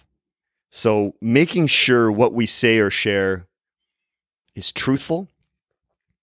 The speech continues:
is the first gate through which your words should pass through. Now,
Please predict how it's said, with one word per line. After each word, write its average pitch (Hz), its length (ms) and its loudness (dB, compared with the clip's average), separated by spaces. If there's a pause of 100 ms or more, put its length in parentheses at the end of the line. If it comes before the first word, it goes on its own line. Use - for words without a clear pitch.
(100)
is 123 120 -8
the 113 80 -8
first 185 420 0
gate 131 340 2
through 110 260 -4
which 110 300 0
your 123 180 2
words 104 680 -2 (520)
should - 280 -8
pass 90 340 -4
through. - 240 -18
Now, 92 240 -4